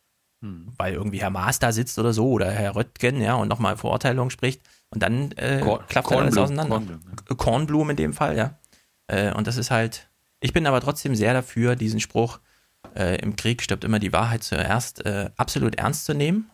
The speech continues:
Speaker 2: und
Speaker 1: Ja.
Speaker 2: diese Bedeutung auch zu übernehmen in die Spe-, Sp-, also in ein Plädoyer für spekulative Medien. Wenn wir es nicht schaffen, so,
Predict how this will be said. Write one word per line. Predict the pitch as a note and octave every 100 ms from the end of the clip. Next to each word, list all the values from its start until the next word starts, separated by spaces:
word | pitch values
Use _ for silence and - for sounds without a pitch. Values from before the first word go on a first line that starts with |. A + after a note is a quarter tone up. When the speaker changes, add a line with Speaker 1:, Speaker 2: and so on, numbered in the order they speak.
| -
Speaker 2:
und | A2+ A2 G#2+ G#2+ G#2+ A2 -
Speaker 1:
Ja. | - - _ _ _
Speaker 2:
diese | A2+ A2
Bedeutung | A2 F#2+ A2+ C3+ B2 A2+
auch | G#2+ G#2+
zu | -
übernehmen | - G#2 G#2 G#2 D3
in | - B2
die | C#3 C#3+
Spe-, | - - _ _ _ -
Sp-, | - -
also | A#2 - - _
in | C3 C3
ein | A#2+ A2+
Plädoyer | C#3 B2 A#2 C3
für | D#3+ C3+
spekulative | - - C#3+ E3 D3+ D3+ - D#3+
Medien. | D#3 F#3 D#3 A2+ - _ _ _ _ _ _ _ _ -
Wenn | A#2+ C#3
wir | C#3
es | F3+
nicht | G#3+
schaffen, | - G3 - A2+ G#3 - _ _ _ _ _ -
so, | G#2 F#2+